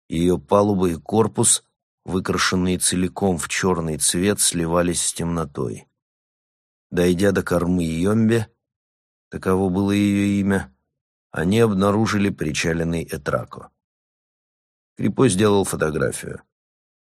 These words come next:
Раздался лай, полицейские вздрогнули, рахитичная бежевая собака с большими ушами гавкала на палубе. "Господа!"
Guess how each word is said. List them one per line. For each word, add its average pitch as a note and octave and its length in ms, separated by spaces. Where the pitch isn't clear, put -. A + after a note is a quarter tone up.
Раздался E2 560
лай, G#2 360
полицейские F2+ 600
вздрогнули, G#2+ 640
рахитичная F#2+ 680
бежевая F2 440
собака F2+ 500
с F#2 60
большими E2 460
ушами F#2+ 440
гавкала D#2+ 480
на D#2+ 120
палубе. B1 520
"Господа!" A2 920